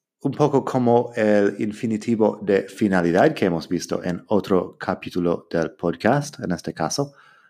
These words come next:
Los ejemplos van a dejarlo claro. He stopped smoking because he wanted to improve his health. Dejó de fumar porque quería mejorar su salud.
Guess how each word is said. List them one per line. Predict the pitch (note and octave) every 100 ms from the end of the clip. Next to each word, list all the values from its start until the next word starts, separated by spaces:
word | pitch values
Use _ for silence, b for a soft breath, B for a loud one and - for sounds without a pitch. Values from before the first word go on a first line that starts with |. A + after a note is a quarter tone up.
| b b _ _ _ _ _ -
Los | A#2 A2+ A#2 A#2
ejemplos | B2 E3+ D3+ B2+ G#2
van | A2
a | G#2
dejarlo | G2 A2 G2 F#2
claro. | - E2+ E2 D2 B B B B B -
He | A2
stopped | - - D3 C#3+ -
smoking | - - D3 D3 C#3+ C#3+ C3+
because | A#2 A#2 G#2+
he | A#2
wanted | G#2+ A#2 A2 A#2 A2
to | - G#2+
improve | G#2+ G2+ A2+ A2 G#2
his | G2 F#2 -
health. | F#2 C#2+ - _ _ _ _ _ _ _ -
Dejó | F#2 C#3+ C#3+ A2
de | G#2+
fumar | - A#2 A#2+ B2+
porque | B2+ G2+ G2
quería | - F#2+ G#2 A#2 A#2 - _ _ _ _ _ _ _
mejorar | G#2 G2 - G#2 A2 A2+ -
su | - G2+ G2 -
salud. | - E2+ F2 C#2+